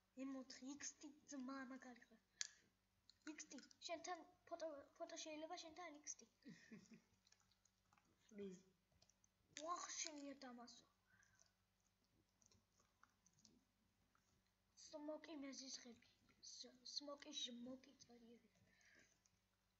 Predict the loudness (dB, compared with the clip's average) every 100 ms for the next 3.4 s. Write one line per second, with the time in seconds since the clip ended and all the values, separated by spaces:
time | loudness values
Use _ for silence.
0 | -20 -20 -20 -20 -20 -20 -18 -12 -12 -14
1 | -20 -20 -20 _ _ _ _ -20 -20 -20
2 | -20 -20 -20 -20 -20 _ _ _ -16 -14
3 | -8 -4 -4 -4